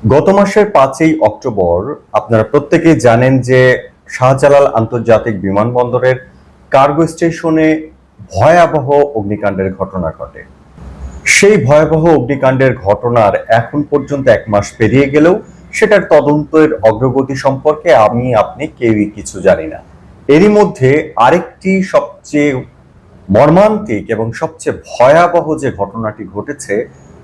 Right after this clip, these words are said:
সেটা হলো শাহজালাল আন্তর্জাতিক বিমানবন্দরের সেই স্ট্রং রুম বা ভোল্ট রুম যেটা বলে,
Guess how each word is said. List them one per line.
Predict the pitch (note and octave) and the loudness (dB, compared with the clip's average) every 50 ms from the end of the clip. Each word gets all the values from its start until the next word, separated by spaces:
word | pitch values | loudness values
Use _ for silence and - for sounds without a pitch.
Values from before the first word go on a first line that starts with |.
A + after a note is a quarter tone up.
| - | -10
সেটা | - - - D#3+ - D#3+ | -4 -2 0 0 0 0
হলো | C#3 C3+ C3 B2 B2+ D3 E3 - - - - - - - _ - - - | 2 2 2 4 4 2 0 -2 -8 -18 -20 -20 -20 -20 _ -20 -16 -6
শাহজালাল | - C#3+ C#3+ C#3+ C#3+ D3+ D#3 D#3 D#3 D#3 | -2 0 2 2 2 4 4 4 4 2
আন্তর্জাতিক | - - B2+ B2 A#2+ C#3 C#3 A#2+ A2 C#3 B2+ C3+ B2+ A2 F#2 | 2 0 -2 -2 -2 -4 -6 -2 0 0 0 0 -4 -8 -6
বিমানবন্দরের | A2+ A2+ A#2 A#2+ B2+ B2+ B2 B2+ B2 A2+ B2+ A#2+ B2 C3 B2+ B2+ B2+ - | -2 -2 0 -2 0 -2 -2 -2 -2 -2 -2 0 0 0 0 -2 -4 -10
সেই | - - - A#2+ A#2+ A#2+ A#2 A#2 A#2 | -12 -4 0 0 0 0 0 -4 -8
স্ট্রং | - - - - C3 B2+ C3+ C#3+ D3 D3 C3+ | -12 -14 -2 0 2 2 2 2 0 -2 -2
রুম | C#3 C3 B2+ C3 C#3+ C#3 | 0 0 2 0 0 2
বা | A2+ G2+ F#2+ F#2+ F#2 - - - - _ _ _ _ _ _ - - | 2 4 4 4 2 -2 -6 -14 -20 _ _ _ _ _ _ -18 -4
ভোল্ট | - A2+ B2 C3+ C#3+ C#3+ C#3 - - | 0 2 2 4 2 2 0 -4 -6
রুম | A2 G#2 A2+ A2+ A#2 A2+ | -2 0 2 2 2 2
যেটা | A#2 A2+ - A2 | 0 0 0 0
বলে, | F#2+ F2+ F2+ F#2 F#2+ G#2+ C#3 F3 F#3+ | 0 0 0 2 2 2 0 -2 -4